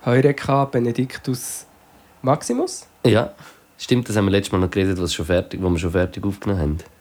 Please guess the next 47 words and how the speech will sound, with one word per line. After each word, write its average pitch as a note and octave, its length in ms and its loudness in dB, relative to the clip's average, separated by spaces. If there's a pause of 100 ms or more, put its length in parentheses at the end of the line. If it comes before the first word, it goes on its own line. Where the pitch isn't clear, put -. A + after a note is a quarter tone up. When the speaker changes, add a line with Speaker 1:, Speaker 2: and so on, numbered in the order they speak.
(260)
Speaker 1:
Oder C3+ 160 -2
jetzt D3+ 140 2
hast C#3+ 120 2
du D3+ 100 2
noch E3 120 6
gerade D#3 160 4
etwas D3+ 200 -4 (220)
sagen. - 220 -12 (200)
Speaker 2:
Nein, A#2 160 4
nein, D3 80 2
nein, D3+ 160 0
sag C3+ 200 -2
nur. D3 140 -2 (600)
Was F#2+ 140 0
Speaker 1:
Das D#3+ 100 4
ist A#2 40 2
Speaker 2:
noch? G3 80 4
Speaker 1:
nur F3+ 100 6
mal F3+ 60 6
lustig, F#3+ 280 0
weil D#3+ 140 0
ich E3 120 0
bin D3+ 200 0
<laughs> - 1500 -12
es - 120 -8 (120)
war C3+ 60 4
eine B2 60 -6
Barsituation G#3 920 2
gsi, A#3+ 420 -6
wo B2+ 200 -4
eine - 100 -4
Frau, D#3 320 2 (100)
die C3+ 80 4
in C3 60 2
ihrer, - 160 -4
in C3 320 -6 (100)
ihrer - 100 -10
anderen G#3 380 4
Bar C3+ 240 4 (120)
arbeitet, C3 240 -4
also B2+ 140 -6
im A#2+ 80 -10
Kiel, D#3 240 -4 (1400)
hat C3 80 -8
mir C#3 200 2
hat D#3 120 0
gesagt, C3 360 -2